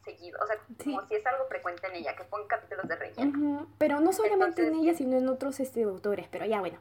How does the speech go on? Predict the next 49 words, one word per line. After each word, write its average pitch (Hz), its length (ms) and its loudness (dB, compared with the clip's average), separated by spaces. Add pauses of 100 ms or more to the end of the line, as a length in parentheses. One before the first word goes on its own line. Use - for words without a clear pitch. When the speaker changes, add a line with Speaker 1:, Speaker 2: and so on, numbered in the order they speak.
(120)
Speaker 2:
¿qué, 247 260 -2
qué 277 160 0
me 269 160 0
Speaker 1:
Exacto. 226 200 0
Speaker 2:
decías 214 200 -2
de? 185 380 -6 (180)
Es 269 120 2
como, 381 240 8
como 330 140 10
un 285 180 4
bucle. 302 340 2
Speaker 1:
A 220 120 6
ver, 170 180 -4 (680)
exacto, 254 420 -4
es 220 80 -14
un 262 160 -20
bucle, 214 280 -18
de 185 200 -16 (180)
que 196 100 -10
lo 196 120 0
repite, 202 380 -8
lo 175 100 -2
repite, 190 240 -2
y 175 40 -12
es - 60 -14
como, - 140 -12
sí, - 120 -8
ya - 100 -10
entendí. 202 260 -2 (260)
Speaker 2:
<laughs> - 420 -6
Speaker 1:
Sigamos. 262 280 -2 (600)
Speaker 2:
Sí, - 240 2
exacto. - 400 -4 (540)
¿Qué, 302 220 -2
qué 349 100 0
te 403 140 6
pareció 240 580 6
lo 247 240 0
de 202 420 0
saber 220 340 2
que 247 120 0
Laila 214 520 4
era 208 260 0
como 202 260 -8
que 190 220 -10
podía 202 360 -2
ser 208 140 -4
una 202 180 -4
Antari? 180 460 -10